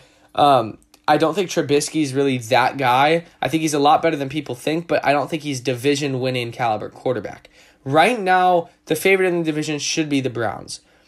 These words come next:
The Bengals are gonna have a hard time replicating what they did last year in a sort of Cinderella season. I think they could. But it's hard for me to pick them to win a division.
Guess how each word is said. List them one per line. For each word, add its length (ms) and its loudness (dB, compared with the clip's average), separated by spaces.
The 120 2
Bengals 460 4
are 120 2
gonna 100 2
have 160 4
a 80 4
hard 220 2
time 240 -2
replicating 540 -2
what 140 -4
they 120 -4
did 180 -4
last 340 2
year 240 0
in 140 -4
a 60 -6
sort 240 -4
of 80 -4
Cinderella 640 0
season. 560 -4
I 80 -2
think 180 0
they 100 -2
could. 300 -10
But 160 2
it's 140 -2
hard 220 4
for 100 -2
me 140 -2
to 80 0
pick 260 -6
them 160 -4
to 100 -6
win 160 -4
a 80 -6
division. 420 -8